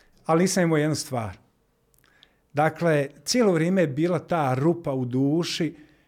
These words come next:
gdje sam ja pokušavajući, e, e, kupovinom, e, s-, e, novih auta,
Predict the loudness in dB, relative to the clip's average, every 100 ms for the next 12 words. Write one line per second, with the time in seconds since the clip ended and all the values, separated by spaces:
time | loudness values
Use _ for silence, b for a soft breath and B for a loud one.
0 | B -6 -4 -2 -2 -2 -6 -8 -4 -2
1 | 0 0 -2 -6 -10 -10 -4 -2 0 -2
2 | -4 -6 -6 -8 -8 -6 0 4 4 4
3 | 2 0 B B B B -10 -4 -2 0
4 | 0 -2 -8 -10 -10 -10 -6 -2 0 0
5 | -2 -6 -10 _ -4 0 4 2 2 4
6 | 4 2 0 0 2 2 2